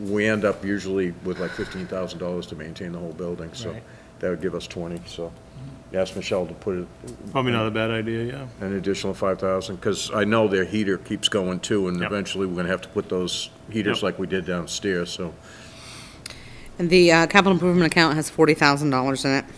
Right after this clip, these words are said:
Speaker 1: Okay, so we can take some, we can ask the town to take some from there to do the siding, and then we just have to ask for money that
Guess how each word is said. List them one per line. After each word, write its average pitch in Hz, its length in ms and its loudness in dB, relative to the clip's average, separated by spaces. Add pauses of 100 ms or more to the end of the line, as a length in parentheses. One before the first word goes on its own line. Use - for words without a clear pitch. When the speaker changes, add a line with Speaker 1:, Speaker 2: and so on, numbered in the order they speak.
(120)
Speaker 1:
Okay, 147 260 2
so 113 340 6 (420)
we 117 200 8
can 110 100 4
take 113 240 4
some, 107 320 0 (140)
we 107 200 2
can 107 140 0
ask 104 220 2
the 104 40 0
town 107 220 0
to 98 80 -2
take 107 220 0
some 104 180 0
from 98 220 0
there 101 240 4
to 98 160 -4
do 95 220 2
the 90 100 -2
siding, 101 600 4 (220)
and 95 160 0
then 98 400 0
we 95 200 0
just 92 200 -4
have 98 220 -2
to - 120 -4
ask 92 240 -4
for 92 360 -2
money 95 260 -2
that 90 260 -2